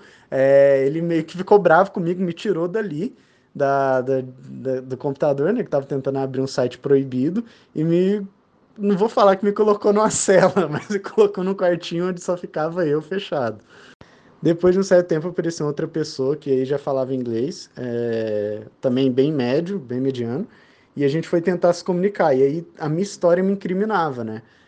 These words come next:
Porque falou, "Tá, cadê seus pais?" "Não, não tão aqui, tão no Brasil." "Mas o que que você veio fazer na China?" "Ah, vim jogar futebol." "Você joga em qual time?" "Não, não jogo em nenhum time."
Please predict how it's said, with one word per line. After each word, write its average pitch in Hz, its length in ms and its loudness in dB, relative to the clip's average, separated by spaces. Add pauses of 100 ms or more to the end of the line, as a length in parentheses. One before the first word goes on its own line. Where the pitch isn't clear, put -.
(160)
Porque 135 260 -2
falou, 147 200 -2
"Tá, 143 220 0
cadê 147 240 -2
seus 147 200 -2
pais?" 107 540 -4
"Não, 143 160 -6
não 117 100 -6
tão 131 180 -4
aqui, 151 200 -4
tão 120 140 -8
no 123 60 -6
Brasil." 131 460 -2
"Mas 107 120 -14
o - 20 -20
que - 100 -10
que - 60 -14
você - 80 0
veio 147 160 4
fazer 135 220 -2
na 131 120 -2
China?" 120 380 -8
"Ah, - 40 -4
vim 117 140 -6
jogar 135 240 0
futebol." 147 480 -2 (280)
"Você 135 100 -4
joga 139 220 2
em - 40 -6
qual 175 200 6
time?" 123 400 -6 (120)
"Não, 151 140 -10
não 113 100 -10
jogo 120 240 -8
em 131 40 -6
nenhum 147 160 -6
time." 131 420 -8